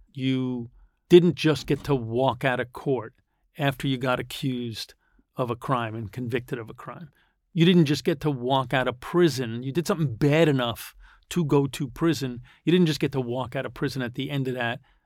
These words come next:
a completely free man. It just makes us feel as if something is being done.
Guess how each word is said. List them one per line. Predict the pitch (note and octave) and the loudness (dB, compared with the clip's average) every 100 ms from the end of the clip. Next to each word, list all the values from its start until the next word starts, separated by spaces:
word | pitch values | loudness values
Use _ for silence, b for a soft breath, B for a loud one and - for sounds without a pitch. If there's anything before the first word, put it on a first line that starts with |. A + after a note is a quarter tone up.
| _ | _
a | D#3 | -8
completely | - D3 A#2+ - C#3+ D#3 F#3 C3+ | -4 -4 -4 -6 -2 0 0 -6
free | A2+ - C3+ B2 | -6 -4 -4 -4
man. | A#2 A#2+ A#2 _ b b | -8 -10 -20 _ b b
It | D3 | -2
just | G#3 G3 - | 0 0 0
makes | E3 G3 - | 0 -2 -4
us | D3+ | -6
feel | - - F3+ F#3+ C#3 G#2+ - - _ _ _ | -8 -10 -2 0 0 -4 -14 -20 _ _ _
as | C#3 C3+ | -4 -4
if | - E3 | -2 -4
something | - - D#3+ D#3 - D3 C#3+ | -4 -4 0 -2 0 0 0
is | G3+ D3 A#2+ | 0 -2 -2
being | G#2+ C3+ C3 B2 A#2 | -4 -4 -2 -4 -6
done. | A#2 A2+ A2+ | -8 -8 -14